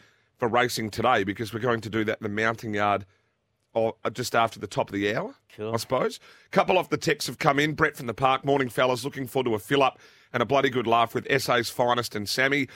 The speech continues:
Speaker 1: It's painting day, so help me, fellas, get through the worst job in the world." Brett, more than happy to stick with you, buddy. Uh, Dan from Box Hill, uh, "Hey, boys, what about Larimer Street in the fourth at Caulfield? Would have gone close if it had a clear run."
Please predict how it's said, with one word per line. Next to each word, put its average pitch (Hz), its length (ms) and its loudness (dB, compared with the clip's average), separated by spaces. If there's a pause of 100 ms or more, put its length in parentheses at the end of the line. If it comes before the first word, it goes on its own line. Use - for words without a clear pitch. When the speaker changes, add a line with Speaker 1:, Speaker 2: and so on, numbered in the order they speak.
(260)
Speaker 1:
It's 123 140 -6
painting 156 480 0
day, 139 260 4
so 127 220 0
help 135 180 0
me, 123 120 -4
fellas, 120 340 0
get 123 180 -4
through 120 200 0
the 110 80 2
worst 113 260 0
job 113 160 2
in 110 80 -2
the 98 60 -2
world." 92 260 0
Brett, 127 260 0
more 131 200 0
than 117 100 2
happy 113 320 0 (540)
to 120 60 -6
stick 127 240 -4
with 110 120 -2
you, 120 140 2
buddy. 135 440 0
Uh, 127 200 2
Dan 135 260 0
from 120 140 -8
Box 117 280 -4
Hill, 151 440 -2 (380)
uh, 120 220 4
"Hey, 139 160 4
boys, 127 320 0
what 139 120 0
about 127 240 2
Larimer 123 300 4
Street 127 300 -2
in - 40 -14
the 113 60 -6
fourth 127 340 -2
at 113 120 -10
Caulfield? 117 480 -4
Would 123 100 -4
have 131 80 -2
gone 110 180 0
close 110 340 -4
if 113 60 -8
it 107 80 -4
had 107 100 0
a 104 40 -6
clear 107 260 -4
run." 104 240 0